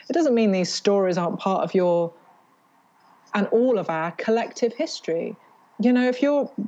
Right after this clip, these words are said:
reading Shakespeare, which I think very many fewer people feel intimidated by,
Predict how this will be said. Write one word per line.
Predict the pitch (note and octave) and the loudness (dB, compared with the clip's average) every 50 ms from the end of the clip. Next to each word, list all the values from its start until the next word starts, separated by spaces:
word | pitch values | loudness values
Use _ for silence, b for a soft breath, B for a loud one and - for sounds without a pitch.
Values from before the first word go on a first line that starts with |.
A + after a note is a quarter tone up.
| G#3+ - _ _ _ - | -10 -12 _ _ _ -2
reading | - G#3 A#3 B3 A3 A3+ G#3+ G#3 | 0 2 2 4 4 2 2 0
Shakespeare, | - - B3 B3+ - - - - - F#3 E3+ E3 | 0 0 0 0 0 -2 -6 -4 -4 -2 -2 -2
which | E3 - - - | -2 -4 -4 -4
I | G3 | -4
think | F#3 G3+ F#3+ G3 - | -2 -2 -2 0 0
very | A3 A3 G#3+ | 2 2 2
many | G3 G3 F#3+ F#3+ F#3 | 2 2 0 -2 -2
fewer | - - B3+ B3+ A3+ | 0 0 2 2 2
people | - - F3 - F3+ E3+ | 2 0 0 0 -2 -6
feel | - F3 D#3+ D#3+ | -4 -4 -4 -4
intimidated | E3 E3 - - F3 E3+ E3 E3 D#3 D3+ - D#3+ D3 - | -4 -6 -4 -4 -2 -2 -2 -2 -2 -4 -4 -6 -6 -4
by, | E3 D#3 D#3 D#3 D#3+ E3+ | -4 -4 -2 -4 -4 -6